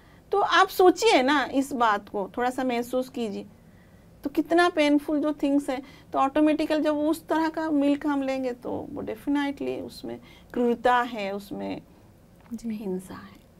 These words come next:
Speaker 2: बहुत अच्छे से आपने समझाया इस प्रश्न को।
Speaker 1: हम्म।
Speaker 2: अगला सवाल जान लेते हैं। मैम, इनका प्रश्न है, अगर हीलर्स किसी की लाइफ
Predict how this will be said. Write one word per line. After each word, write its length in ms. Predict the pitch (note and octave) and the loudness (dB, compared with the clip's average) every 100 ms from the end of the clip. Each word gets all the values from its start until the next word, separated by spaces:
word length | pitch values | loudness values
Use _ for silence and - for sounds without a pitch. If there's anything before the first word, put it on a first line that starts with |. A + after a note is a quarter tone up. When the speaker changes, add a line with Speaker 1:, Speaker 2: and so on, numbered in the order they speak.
| - - - | -20 -20 -12
Speaker 2:
बहुत 400 | A#3 G#3 A#3 A3+ | -10 -6 -6 -4
अच्छे 240 | A3 - A#3+ | -4 -4 -2
से 120 | B3 | -2
आपने 300 | G#3+ - G#3+ | -2 -4 -8
समझाया 380 | A#3+ G#3+ G#3 G3 | -6 -4 -4 -4
इस 160 | G3+ | -6
प्रश्न 320 | A3+ G#3 - | -10 -10 -10
को। 160 | G#3 G#3+ | -12 -12
Speaker 1:
हम्म। 480 | - F#3+ - - D4 | -14 -14 -14 -10 -4
Speaker 2:
अगला 220 | A#3 A3+ | 0 0
सवाल 300 | A3 A3 G3+ | 0 -2 -2
जान 240 | G3 G3 F#3+ | -2 -4 -4
लेते 220 | F#3+ G3+ | -6 -8
हैं। 160 | F#3+ - - - - - A#3+ | -8 -12 -20 -20 -20 -6 0
मैम, 80 | |
इनका 220 | B3+ B3+ C#4 | 2 2 2
प्रश्न 340 | C4+ C4 C#4 | 4 4 2
है, 320 | C4+ D4+ D#4 - | 0 0 -2 2
अगर 380 | A#3+ C#4+ E4 - | 4 6 4 2
हीलर्स 580 | - B3+ C4+ D4 E4+ | 2 6 8 6 4
किसी 280 | - C4 C#4+ | 0 -2 -2
की 120 | C#4 | 0
लाइफ 300 | C4+ G3+ A#3 | 2 4 2